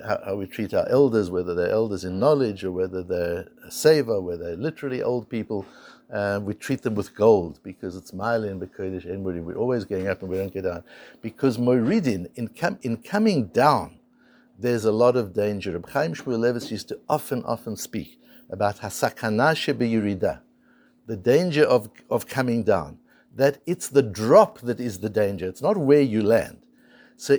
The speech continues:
if you're at <coughs> a hundred and you drop to ninety, that's dangerous. If you're at fifty and you go to fifty-five, that's wonderful.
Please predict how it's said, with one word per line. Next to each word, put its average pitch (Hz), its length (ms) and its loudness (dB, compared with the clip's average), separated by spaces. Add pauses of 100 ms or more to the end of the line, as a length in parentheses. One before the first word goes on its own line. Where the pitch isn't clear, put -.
(100)
if 220 260 0
you're 247 240 2 (100)
at 165 320 2 (300)
<coughs> - 260 2
a 131 100 0
hundred 139 520 0 (680)
and 131 180 -2
you 120 120 0
drop 139 420 6
to 151 120 -2
ninety, 151 580 0 (540)
that's 196 320 2
dangerous. 135 880 2 (640)
If 202 180 -2
you're 202 140 6
at 165 140 0
fifty 190 520 4
and 131 140 4
you 131 100 4
go 170 220 8
to 151 140 0
fifty-five, 196 720 6
that's 208 240 2
wonderful. 269 540 0